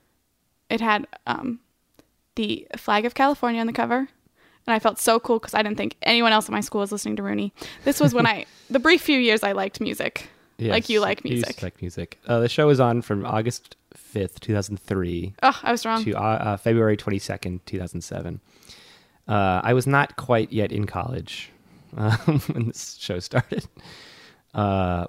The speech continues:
Speaker 2: but pretty quickly I was. Um, and, uh, oh, there's only ninety-two episodes of this show. I guess that's why it's not, they don't syndicate.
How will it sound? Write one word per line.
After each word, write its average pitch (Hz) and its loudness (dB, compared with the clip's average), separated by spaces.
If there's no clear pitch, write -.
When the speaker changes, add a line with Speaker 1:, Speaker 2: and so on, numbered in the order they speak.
Speaker 2:
but - -2
pretty 135 0
quickly 180 2
I 123 2
was. 120 0
Um, 95 0
and, 98 -2
uh, 90 -2
oh, 127 -4
there's 131 -4
only 196 0
ninety-two 120 0
episodes 87 -4
of - -16
this 90 -8
show. 85 -10
I - -18
guess - -10
that's - -8
why 95 -4
it's - -8
not, 90 -6
they - -12
don't 87 -10
syndicate. 92 -10